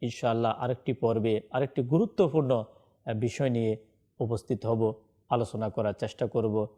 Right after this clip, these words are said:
সদা সর্বদা আমরা মাদানী চ্যানেল দেখব, মাদানী চ্যানেলের মাধ্যমে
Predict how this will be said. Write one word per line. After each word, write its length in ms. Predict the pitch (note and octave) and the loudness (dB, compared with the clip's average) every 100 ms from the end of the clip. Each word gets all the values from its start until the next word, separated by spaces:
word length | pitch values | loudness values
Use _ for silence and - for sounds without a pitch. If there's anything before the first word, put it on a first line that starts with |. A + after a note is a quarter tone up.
| _ _ _ _ | _ _ _ _
সদা 460 | - B2 A#2 G#2+ - _ _ - | -4 0 0 -2 -6 _ _ -14
সর্বদা 640 | - C3 A#2 A#2 A2+ G#2+ - _ _ | -2 0 2 2 2 0 -10 _ _
আমরা 160 | B2+ B2 | -4 -2
মাদানী 340 | A2+ G#2+ A2+ | 0 0 -2
চ্যানেল 380 | G#2+ A#2 A#2+ G#2+ | -2 -2 0 -2
দেখব, 420 | A2+ G2+ G#2+ G#2+ G#2+ _ - | -2 -2 0 -2 -2 _ -4
মাদানী 340 | A#2+ B2+ B2+ | -2 0 -2
চ্যানেলের 380 | - C#3 D3+ C#3+ | -2 0 2 2
মাধ্যমে 520 | C3+ D3+ G3+ D3 G#2+ | 2 4 4 4 0